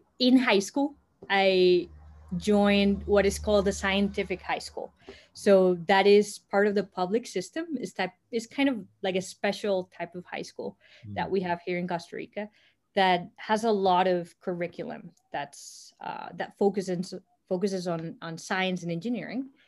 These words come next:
Speaker 1: And, um, I joined that high school, and then I started, uh, competing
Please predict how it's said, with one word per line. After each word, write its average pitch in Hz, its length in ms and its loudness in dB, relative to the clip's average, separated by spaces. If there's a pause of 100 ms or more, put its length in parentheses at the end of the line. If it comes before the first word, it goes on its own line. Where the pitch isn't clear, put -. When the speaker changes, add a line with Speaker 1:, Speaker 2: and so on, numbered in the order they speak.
(340)
Speaker 1:
And, 190 460 2
um, 180 280 2 (540)
I 226 140 6
joined 269 420 6
that 220 160 4
high 190 180 2
school, 190 580 0
and 180 300 -4
then 175 580 -2
I 175 340 0
started, 190 600 -2 (300)
uh, 160 260 -8 (100)
competing 190 760 -2